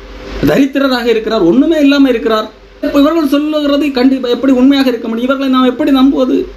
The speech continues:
நான் இன்னைக்கு கேள்வி. அப்போ ஒரு உண்மையான ஊழியக்காரன் என்றால், உண்மையாக அப்போஸ்தலன் என்றால்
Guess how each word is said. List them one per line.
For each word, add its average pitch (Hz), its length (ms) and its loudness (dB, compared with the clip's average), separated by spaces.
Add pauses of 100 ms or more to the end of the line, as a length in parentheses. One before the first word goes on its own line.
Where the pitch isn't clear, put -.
(580)
நான் 226 180 2
இன்னைக்கு 131 260 0
கேள்வி. 156 240 0
அப்போ 165 220 0 (380)
ஒரு 175 120 2 (420)
உண்மையான 302 500 2
ஊழியக்காரன் 262 640 0
என்றால், 220 320 -2
உண்மையாக 277 600 2
அப்போஸ்தலன் 254 500 0
என்றால் 254 260 -4